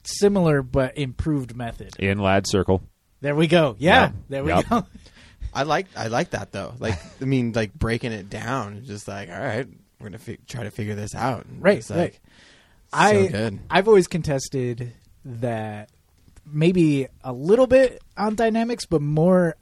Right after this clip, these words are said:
Speaker 1: or aerodynamics, but more on the sense of, like, um, how the weight affects the steering of your bike.
Speaker 2: Ah.
Speaker 1: Having, having your weight on the front and low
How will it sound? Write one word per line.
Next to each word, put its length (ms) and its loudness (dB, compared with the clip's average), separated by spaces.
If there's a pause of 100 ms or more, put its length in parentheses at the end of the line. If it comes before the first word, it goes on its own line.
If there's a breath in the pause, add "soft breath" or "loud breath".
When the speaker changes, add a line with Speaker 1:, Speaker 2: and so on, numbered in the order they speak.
(320)
Speaker 1:
or 180 -2
aerodynamics, 680 0
but 120 0
more 440 4
on 200 -2
the 80 -4
sense 300 -2
of, 220 -6
like, 440 -10
um, 640 -10 (840)
how 400 4
the 120 0
weight 400 0 (280)
affects 480 -4
the 100 -6
steering 460 0
of 160 -8
your 80 -12
bike. 460 -16
Speaker 2:
Ah. 240 2
Speaker 1:
Having, 340 -2 (520 soft breath)
having 420 0
your 100 -2
weight 360 -2 (220)
on 220 -6
the 80 -6
front 420 -2 (280)
and 200 -6
low 600 -4